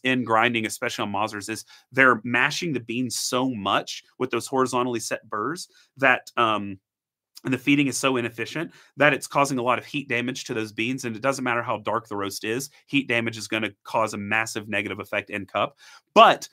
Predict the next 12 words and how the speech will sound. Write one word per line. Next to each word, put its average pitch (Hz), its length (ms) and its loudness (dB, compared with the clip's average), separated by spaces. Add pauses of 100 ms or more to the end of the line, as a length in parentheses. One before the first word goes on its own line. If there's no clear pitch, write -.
(320)
whether 190 300 8
it 139 40 -2
justifies 156 600 2
going 139 220 2
to 147 120 -6
a 120 60 0
sixty-four 139 560 -4
Zerno 120 500 -2
is 113 140 -8
to - 80 -12
be 117 120 -8
questioned. 143 600 -6